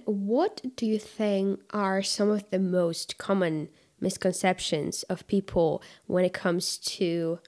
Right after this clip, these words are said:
um, manifesting? Like, uh, maybe some people that tried it and were discouraged and said that, "Oh, it doesn't work. It's a bunch of bullshit," and it's like, or maybe some beginner mistakes, uh, exactly. So, like,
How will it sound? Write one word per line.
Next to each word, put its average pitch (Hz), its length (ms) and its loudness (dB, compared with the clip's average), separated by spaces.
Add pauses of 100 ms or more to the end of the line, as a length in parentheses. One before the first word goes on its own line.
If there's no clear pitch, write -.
(140)
um, 165 560 -4 (140)
manifesting? 180 920 0
Like, - 280 -6 (420)
uh, - 100 -4
maybe 190 260 2
some 202 160 0
people 202 300 2
that 175 400 0
tried 254 320 6
it 208 320 6 (120)
and 180 380 2
were 175 120 0
discouraged 208 920 0
and 180 520 -2 (200)
said 185 240 2
that, 170 180 4
"Oh, 269 160 10
it 262 80 12
doesn't 220 280 6
work. 214 600 6
It's 196 180 2
a 202 40 4
bunch 196 260 4
of 180 200 0
bullshit," 190 500 6
and 156 360 0
it's 180 260 -2
like, 156 400 -4 (680)
or 226 220 8
maybe 240 240 10
some 233 240 6
beginner 220 400 8
mistakes, 208 600 2 (340)
uh, 170 300 2
exactly. 185 580 -2
So, 175 180 0
like, 165 320 -2